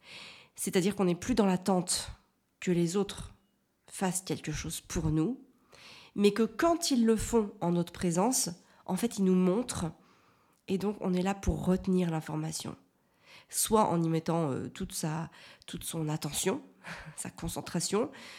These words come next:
soit en prenant des notes, soit, euh, bah, en, en, en demandant à faire à, à chaque fois. Enfin, vous voyez, le, le, le truc, c'est qu'on peut essayer. Souvent, les enfants, ils sont là, « Attends, je vais le faire, je vais le faire. » Alors là, on est là, «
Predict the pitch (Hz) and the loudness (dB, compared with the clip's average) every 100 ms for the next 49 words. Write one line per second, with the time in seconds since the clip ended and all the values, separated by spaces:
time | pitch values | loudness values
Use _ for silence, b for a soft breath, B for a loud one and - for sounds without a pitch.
0 | B - - 170 147 - 127 123 135 156 | B -10 0 0 0 -2 -4 -4 -2 0
1 | 208 214 - B B B - - 175 175 | 0 0 -6 B B B -6 0 2 4
2 | 170 135 131 - - - 107 95 92 - | 4 2 0 -4 -8 -4 -2 -2 -4 -8
3 | - - - 64 - - 165 170 170 170 | -12 -12 -10 -10 -8 -4 -2 2 2 2
4 | 170 165 156 - 190 190 160 135 - 147 | 2 2 2 2 4 6 4 0 -2 -2
5 | - 151 - 196 196 135 127 139 190 190 | 0 -2 2 2 2 -4 -2 2 2 2
6 | - - - - - - 185 - 160 151 | -2 -6 -10 -10 -10 -8 -8 -8 -8 -8
7 | 143 - 151 202 202 151 165 147 143 185 | -8 -4 0 0 0 -2 -2 -2 -4 -4
8 | 170 175 156 370 339 254 294 294 262 233 | -2 -4 -4 -4 -4 -4 -4 -8 -6 -4
9 | 240 226 B B - - 85 165 139 190 | -4 -6 B B -14 -10 0 0 2 0